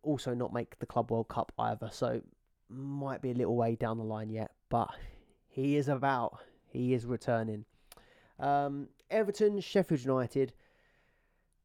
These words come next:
Huddersfield in the F A Cup in game week nineteen, and then Newcastle away in game week twenty. Now, that Huddersfield game, normally you'd think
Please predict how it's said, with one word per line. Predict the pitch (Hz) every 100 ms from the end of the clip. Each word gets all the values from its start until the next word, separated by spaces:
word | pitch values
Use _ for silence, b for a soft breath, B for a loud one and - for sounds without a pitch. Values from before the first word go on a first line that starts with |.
| _
Huddersfield | - 214 214 220 190 - 214 202 202 -
in | 180 175
the | 165
F | 160 147
A | 123
Cup | - 170 - - -
in | 135
game | 131
week | 123
nineteen, | 131 156 156 143 165 151 151 147 _ _ _ _ _ _ _
and | 135 139
then | 139
Newcastle | 143 147 - 127 - 131 -
away | 117 117 113
in | 120 117
game | 123 117 113
week | 113 -
twenty. | - 110 104 104
Now, | 107 135
that | 190
Huddersfield | 208 233 226 214 - 202 202 -
game, | 180 170 170
normally | 185 180 165
you'd | 151 147
think | 170 151 -